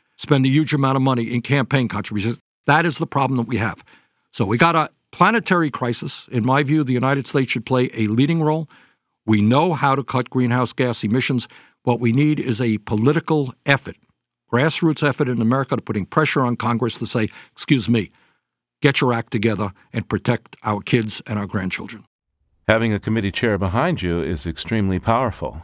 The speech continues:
Speaker 2: in a
Speaker 1: Yes, it
Speaker 2: situation
Speaker 1: is.
Speaker 2: like this. Ordinarily, uh, the environment that you just outlined, uh, the pressure from industry would keep this bottled up in committee. But, uh,
Speaker 1: That's right. And having, uh, Senator Boxer, who's been, uh, just terrific on this issue, as a co-sponsor, the original co-sponsor, is a huge step forward.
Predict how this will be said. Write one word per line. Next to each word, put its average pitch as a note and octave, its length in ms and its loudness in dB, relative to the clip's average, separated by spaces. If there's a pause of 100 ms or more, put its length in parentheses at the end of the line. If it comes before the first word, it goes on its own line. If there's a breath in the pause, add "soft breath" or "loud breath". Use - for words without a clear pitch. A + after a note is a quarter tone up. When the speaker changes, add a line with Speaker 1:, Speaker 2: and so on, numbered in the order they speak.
Speaker 2:
in F2+ 80 -2
a - 20 0
Speaker 1:
Yes, D#2+ 100 -6
it F2+ 100 -2
Speaker 2:
situation C3 320 0
Speaker 1:
is. C#2+ 60 -2
Speaker 2:
like C#2 180 -4
this. D2+ 280 -6
Ordinarily, F#2 600 0
uh, F2 220 -2 (160)
the D#2+ 260 0
environment F#2+ 400 2
that E2 80 -6
you F2+ 80 -4
just F2 220 -4
outlined, E2+ 640 -2
uh, D2+ 200 -2
the C#2 120 -10
pressure G2+ 400 -2
from F2+ 160 -2
industry F#2+ 420 -2
would D#2+ 220 -2
keep - 180 -6
this F2 160 -4
bottled E2+ 380 0
up E2+ 160 -4
in E2 140 -2
committee. F2 440 -4
But, - 240 -10
uh, B1 180 -6 (640 loud breath)
Speaker 1:
That's A#2+ 240 0
right. F2 240 -2
And G#2+ 160 -2
having, B2+ 400 0 (160)
uh, A#2 100 -4
Senator A#2 360 2
Boxer, A#2+ 420 0
who's G2+ 240 -2
been, G#2 180 -2
uh, G2+ 140 -2 (340)
just - 260 0
terrific B2+ 380 0
on A2+ 200 0
this A2+ 200 -2
issue, B2+ 240 0 (320)
as A2+ 140 -4
a A2+ 40 -2
co-sponsor, B2+ 680 0
the B2 120 -2
original B2 380 0
co-sponsor, A#2 640 -2
is G#2 260 -2
a G#2 60 0
huge A#2 380 0
step - 220 -2
forward. G2 200 -2